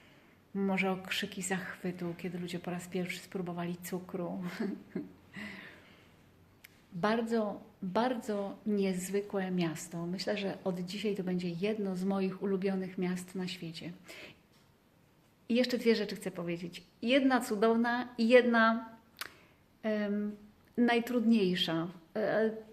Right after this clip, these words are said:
najtrudniejsza w Dubrowniku. Może zacznę od tej drugiej, żeby tę przyjemną zostawić na koniec. Kiedy przyjeżdża się do Dubrownika i,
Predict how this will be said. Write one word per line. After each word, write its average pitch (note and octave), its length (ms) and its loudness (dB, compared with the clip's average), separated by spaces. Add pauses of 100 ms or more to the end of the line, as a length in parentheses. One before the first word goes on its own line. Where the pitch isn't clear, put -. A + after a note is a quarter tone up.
(720)
najtrudniejsza A3 800 4
w F3+ 80 -10
Dubrowniku. F3 600 -4
Może A3 220 2
zacznę A#3 280 2
od G3+ 120 -4
tej G#3 120 4
drugiej, G#3 300 4
żeby G3 200 0
tę G3 100 -4
przyjemną G3+ 360 -2
zostawić G3 380 -6
na F#3+ 80 -2
koniec. E3 400 -6 (1040)
Kiedy G3 180 2
przyjeżdża G#3 340 2
się G3+ 140 -2
do F3+ 80 0
Dubrownika F3+ 640 -2 (1300)
i, G#3+ 460 4